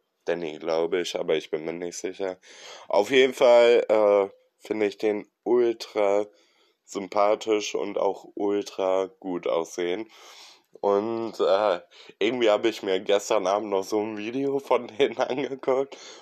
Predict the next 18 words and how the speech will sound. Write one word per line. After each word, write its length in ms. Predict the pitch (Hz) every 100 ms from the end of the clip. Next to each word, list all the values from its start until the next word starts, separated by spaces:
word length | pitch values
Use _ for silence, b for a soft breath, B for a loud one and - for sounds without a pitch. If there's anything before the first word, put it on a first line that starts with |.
| B
und 160 | 107 104
dann 200 | 110 117
bin 160 | 123
ich 180 | 123 123
irgendwie 340 | 127 120 120 113
schlafen 560 | - 110 110 110 98
gegangen 460 | 85 85 90 90 92
oder 480 | 87 98 85 53 - -
einfach 340 | 92 90 90
so 280 | 98 90 -
eingeschlafen, 800 | 82 87 90 87 90 87 - 90
weil 140 | 85
ich 200 | 82 -
war 300 | 90 90 87 - -
komplett 540 | 98 87 - 98 90 _ _ -
tot 380 | 110 95 92
und 200 | - 90
müde. 560 | 87 92 95 87 87 90